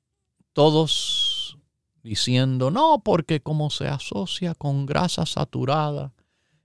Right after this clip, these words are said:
es bueno limitar el colesterol dietético, especialmente hacer una restricción en el consumo del huevo para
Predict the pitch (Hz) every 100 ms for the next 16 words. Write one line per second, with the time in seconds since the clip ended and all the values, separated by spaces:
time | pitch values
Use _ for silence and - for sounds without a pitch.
0 | _ 202 185 196 190 185 165 151 135 151
1 | 160 156 - 127 120 - 123 143 156 139
2 | 135 127 147 147 143 - 202 208 220 196
3 | 208 202 - 135 - _ _ - 120 147
4 | 160 175 156 131 139 131 - 135 - -
5 | 120 156 160 151 123 120 120 110 - 147
6 | 147 147 131 117 110 127 127 113 95 -
7 | _ _ - _ _ _ _ _ _ -
8 | 277 277 269